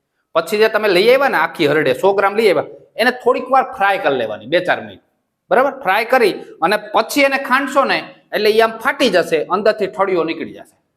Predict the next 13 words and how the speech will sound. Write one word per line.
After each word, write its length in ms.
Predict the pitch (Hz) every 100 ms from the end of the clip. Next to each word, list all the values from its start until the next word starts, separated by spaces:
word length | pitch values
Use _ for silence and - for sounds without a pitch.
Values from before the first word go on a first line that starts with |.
| _ _
ઠળિયો 240 | 190 254 262
કાઢી 240 | 254 214
નાખવાનો, 320 | 190 - 117 120 -
ઠળિયાનો 300 | 214 233 233
ઉપયોગ 260 | 226 226
નથી 160 | 214 214
કરવાનો. 360 | 156 110 101 - _ _ _ -
અને 140 | 202
જે 320 | 139 165 233
વધ્યો 400 | 285 208 190 269
છે 140 | 277 277
ને 80 |
માલ, 260 | 147 131 104